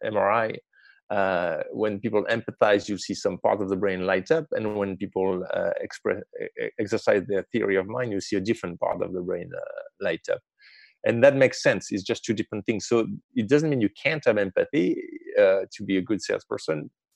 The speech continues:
um, because it's something different. But you do need the theory of mind, um, and that,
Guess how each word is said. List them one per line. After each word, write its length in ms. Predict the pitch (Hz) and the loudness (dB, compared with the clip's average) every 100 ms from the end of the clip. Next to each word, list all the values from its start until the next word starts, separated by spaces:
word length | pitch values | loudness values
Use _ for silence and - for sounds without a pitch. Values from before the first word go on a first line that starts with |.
| - | -4
um, 320 | 113 92 87 - _ - - _ _ - | 0 0 -2 -8 _ -20 -20 _ _ -20
because 340 | - 107 - - _ _ _ - | -2 -2 -2 -14 _ _ _ -10
it's 260 | - - _ _ _ - | -10 -12 _ _ _ -10
something 520 | - 110 - 101 87 | -6 -6 -4 -4 -2
different. 420 | 104 - 85 85 - - 64 - | -2 -2 -6 -10 -20 -14 -12 -6
But 240 | 104 104 | -4 0
you 60 | 120 | 0
do 240 | 104 127 | 2 4
need 240 | 127 117 107 | 4 2 -2
the 100 | 104 | -6
theory 420 | - 101 95 87 | -4 -2 0 -2
of 140 | 87 | -4
mind, 400 | 92 92 - 90 - - 95 | -4 -4 -4 -10 -18 -10 -6
um, 520 | 87 85 85 80 85 _ - - - - | -4 -6 -8 -14 -20 _ -20 -20 -20 -4
and 180 | 110 110 | -2 6
that, 200 | 127 135 | 6 6